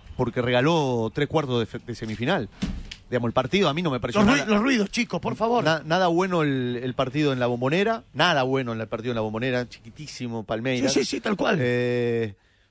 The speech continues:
Speaker 1: flojo y sin encontrar los caminos en la, en el primer tiempo hoy. Y claro, después, perdido por perdido, lo fue a buscar y te expone, porque cuando lo fuiste a buscar, se notaba que tenías
Speaker 2: Pero
Speaker 1: más,
Speaker 2: claro,
Speaker 1: pero
Speaker 2: pero
Speaker 1: que nunca
Speaker 2: claro.
Speaker 1: habías mostrado,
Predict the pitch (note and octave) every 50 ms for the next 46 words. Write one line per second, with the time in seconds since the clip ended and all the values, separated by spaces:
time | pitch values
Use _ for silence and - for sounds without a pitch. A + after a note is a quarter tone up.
0 | _ _ _ - - - A3 A#3+ - F#3 F#3 F3 C#3+ C#3 C#3 - - F#3+ G3 F3+
1 | D3+ C#3 - D#3 C#3+ C#3+ C3 F#3+ G3 F3+ E3+ E3 C3+ - D3 C#3+ E3+ G3 F3 D3
2 | C3+ C3 B2+ B2 B2+ C3+ C3+ A#2+ C#3 D3+ D#3 C#3+ D#3+ E3+ D#3 B2+ D3+ F3 F3+ D#3+
3 | F3 G#3+ - _ _ _ _ _ _ _ _ - E3+ - C#4+ D3+ A#2+ A#2 A#3 -
4 | A3 F#3+ C#3 A2+ - _ _ _ - - C#3 D3+ F#3 G3 E3 A#2+ D3 C3 D3 D3
5 | F#3+ A#3 G3 D#3+ C#3 - A3 A3+ F#3+ - - D3 C#3+ D3 F#3 _ _ _ _ _
6 | _ _ _ _ _ _ _ _ _ _ _ _ _ _ - F#3+ E3 - G3+ F#3
7 | - - - - E4+ C4+ E3+ D3+ C#3+ D3 D3+ - - - D3 C#3 - D3 D3 D3
8 | C#3 - _ _ _ _ - D3 D3 D3+ D3+ D#3 - - D4 - F#3+ F3+ - -
9 | - C3 C3 C#3 - _ _ _ _ _ _ - - D#3+ D#3+ F#3 F3+ G3+ - E3+
10 | D#3 C#3+ E3 F#3 C#4+ D#4 B3 C#3+ A2+ - - - F#3+ F#3+ - - C4 D#4 F4+ F4+
11 | D#4+ B3 G3 E3+ D3 B2+ A2+ - D3+ F3 G3 G#3 - A#3+ D#4+ D#4+ D#4+ C#4+ A3+ G#3
12 | F#3 F3 F3+ D#3+ - - G3+ G3 G3 F#3+ D#3+ D3 D3 C#3 -